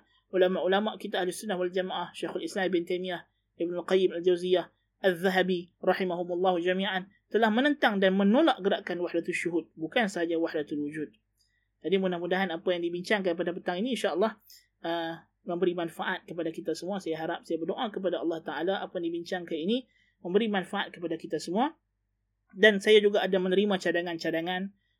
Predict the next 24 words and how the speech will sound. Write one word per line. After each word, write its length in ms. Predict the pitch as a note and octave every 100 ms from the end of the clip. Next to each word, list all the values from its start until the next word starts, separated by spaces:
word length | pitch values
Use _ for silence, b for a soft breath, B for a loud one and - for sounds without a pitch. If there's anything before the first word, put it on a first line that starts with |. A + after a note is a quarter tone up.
| _
uh, 180 | D#3 D#3+ D#3+
beberapa 480 | D#3 E3 E3 - -
tajuk 320 | E3+ F#3 D#3+
lagi 400 | E3 A#3 D4 _ -
yang 160 | E3
berkaitan, 480 | E3 E3 F3+ F#3 E3
yang 240 | E3 E3+
berkesinambungan 720 | F3 - - F3+ F3 A3 A#3+ F#3
dengan 240 | E3+ E3+
tajuk 320 | F3+ F3+ D#3+
wahdatul 400 | E3 F3 E3 F3+
wujud 240 | E3 F3+ F#3+
ni. 160 | - -
Insya-Allah, 560 | G3 G#3 E3 A3 C4+ _ _ _ _
kita 320 | F#3 G3 D#3
akan 320 | D#3+ E3 D#3+ - _ _
jadikan 480 | F3+ E3 G#3 G#3 F#3
dia 160 | A3 F#3
dalam 160 | E3+
episod-episod 720 | D3+ F#3 - - E4+ - G3 E3
yang 160 | D#3+
akan 100 | D#3+ D3+
datang, 220 | A3 B3+ D4 _ _ -
biiznillah 640 | F#3 B3 G3 G3 F3+ F#3+